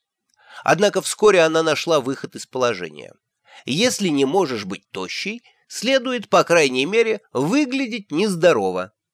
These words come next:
Поэтому, скрывая жизнерадостно розовый цвет своего лица, она накладывала на себя такой слой белого грима, что, наверное, если бы она резко обернулась,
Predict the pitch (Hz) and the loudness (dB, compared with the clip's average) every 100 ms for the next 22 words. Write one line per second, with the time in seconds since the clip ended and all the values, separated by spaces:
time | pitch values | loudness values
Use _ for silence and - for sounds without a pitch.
0 | _ _ _ - - 147 127 117 107 98 | _ _ _ -8 2 6 6 2 -6 -8
1 | - 147 143 123 104 92 120 123 147 147 | -4 0 4 4 4 0 -6 -2 2 4
2 | 120 101 - 113 139 131 101 107 104 - | 2 -2 -6 -2 0 0 -2 -6 -6 -6
3 | 135 117 - 101 110 110 110 117 - 262 | -4 -4 -4 -4 -2 -2 -4 -4 -4 -4
4 | - _ - - 180 196 185 - 202 151 | -6 _ -6 0 2 4 2 2 2 4
5 | 151 156 156 170 - 160 160 202 208 277 | 2 2 2 0 -2 2 4 4 0 -4
6 | 269 - 160 123 104 147 120 113 107 143 | -6 -4 -2 0 2 2 2 0 0 -2
7 | 247 214 139 - - - - 208 170 156 | -2 -2 -4 -6 -20 -12 -4 2 2 2
8 | 160 151 143 139 139 131 127 127 120 143 | 2 2 2 0 -2 2 2 2 0 2
9 | 131 - 101 101 117 196 247 302 277 - | 0 -2 -2 0 0 -2 -2 -6 -6 -10